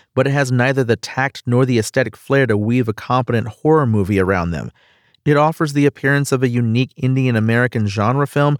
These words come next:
but each of its genre elements is overly familiar and strung together with little care for tension or symbolic meaning. It Lives Inside's I G N review score?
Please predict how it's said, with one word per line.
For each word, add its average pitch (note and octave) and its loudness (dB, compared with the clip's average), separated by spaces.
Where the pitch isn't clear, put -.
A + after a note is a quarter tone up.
but A#2 0
each - -6
of A2+ -4
its G#2+ -6
genre A#2+ 0
elements G#2 0
is G#2+ -4
overly A2+ 2
familiar G#2 0
and A#2+ 0
strung A2+ -2
together G#2 0
with G2 -6
little A2 0
care A2+ -2
for E2+ -4
tension A2+ -4
or F#2 -2
symbolic G#2+ -2
meaning. A#2+ -2
It B2+ 2
Lives D3 2
Inside's C#3 0
I C3 2
G C3+ -2
N C3+ 0
review A#2 0
score? F3 2